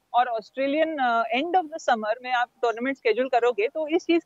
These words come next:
को आपको एंटिसिपेट करना ही होगा। हर, मैं यहाँ के, के लोकल से बात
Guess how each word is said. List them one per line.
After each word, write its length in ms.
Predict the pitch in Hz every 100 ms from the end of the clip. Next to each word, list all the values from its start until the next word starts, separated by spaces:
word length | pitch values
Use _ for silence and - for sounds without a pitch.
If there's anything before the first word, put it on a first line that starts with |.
| -
को 60 |
आपको 340 | 349 302 - 339
एंटिसिपेट 500 | 262 277 285 320 294
करना 260 | - 214 254
ही 220 | 285 359
होगा। 500 | 311 233 247 196 - -
हर, 180 | 285 277
मैं 200 | 269 269
यहाँ 300 | 220 226 240
के, 320 | - 233 220
के 200 | - 233
लोकल 280 | 202 196 254
से 120 | 277
बात 180 | -